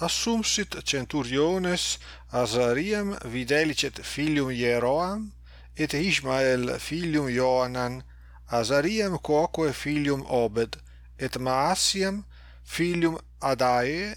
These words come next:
et Elisaphat filium Zechri, et iniit cum eis fedus,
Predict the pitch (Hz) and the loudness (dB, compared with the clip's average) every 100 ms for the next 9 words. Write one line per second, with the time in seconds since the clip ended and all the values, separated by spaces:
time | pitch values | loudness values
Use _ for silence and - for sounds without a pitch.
0 | - 143 - - 131 202 233 - 127 156 | -6 -4 -4 -2 0 0 -2 -2 -4 -6
1 | - - - - - - 196 185 165 135 | -10 -18 -20 -20 -8 -4 0 2 2 2
2 | 127 117 - 113 117 - - - - - | 2 0 0 -6 -8 -12 -20 -20 -12 -6
3 | 165 - 202 226 214 202 196 - - - | -6 -4 -2 0 2 2 0 -2 -8 -4
4 | 156 185 185 185 165 139 - - 127 120 | -4 -2 0 2 2 0 -2 -2 0 0
5 | 117 117 - | -2 -6 -8